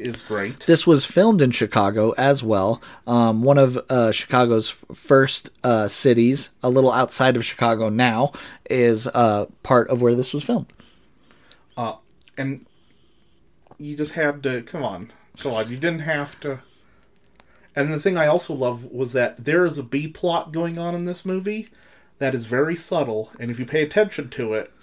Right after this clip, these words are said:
Speaker 1: it is still going on, but it's not paying att-, you know, it's not going
Speaker 2: Yeah, yeah. It's, yeah, it's, there
Speaker 1: By the end of the movie, you find out w-, w-, what's happened with this brother.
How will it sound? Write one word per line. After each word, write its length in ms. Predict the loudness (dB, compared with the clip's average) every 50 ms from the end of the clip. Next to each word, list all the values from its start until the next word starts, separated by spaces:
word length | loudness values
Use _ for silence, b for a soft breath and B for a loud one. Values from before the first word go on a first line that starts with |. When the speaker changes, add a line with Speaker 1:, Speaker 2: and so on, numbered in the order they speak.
| b b b b b
Speaker 1:
it 160 | 0 0 2 2
is 120 | 0 -2
still 200 | -2 -2 -2 0
going 300 | 2 2 2 2 2 0
on, 320 | -2 -2 -2 -4 -4 -6
but 160 | -8 -6 -6 -6
it's 160 | -6 -4 -4
not 220 | -4 -4 -4 -4
paying 260 | -6 -6 -4 -4 -4
att-, 160 | -6 -8 -10 -8 -6
you 80 | -4
know, 160 | -2 -2 -2 -4
it's 100 | -2 -4
not 160 | -4 -4 -4
going 140 | -2 0 0
Speaker 2:
Yeah, 120 | 0 -2 -4 b b b b _
yeah. 180 | -2 -2 -2 -4 b b b b b _ -6
It's, 240 | -6 -4 -4 -2 0
yeah, 180 | 2 2 2 2
it's, 260 | 2 0 0 0 -2 -8 -12 _ _ _ _
there 120 | 6 6
Speaker 1:
By 100 | 6 6
the 100 | 6 4
end 120 | 4 4 2
of 80 | 2
the 40 | 0
movie, 280 | 0 0 0 -2 -4 -8
you 60 | -8
find 280 | -4 -4 -4 -2 0 0
out 280 | 2 2 2 0 0
w-, 240 | -4 -8 -8 -8 -8
w-, 300 | -10 -10 -8 -10 -10 -10 -12
what's 420 | -14 -14 -8 0 2 2 2 4
happened 340 | 2 0 0 -2 -4 -6 -8
with 200 | -8 -8 -8 -8
this 100 | -10 -6
brother. 380 | -2 0 0 0 -2 -4 -10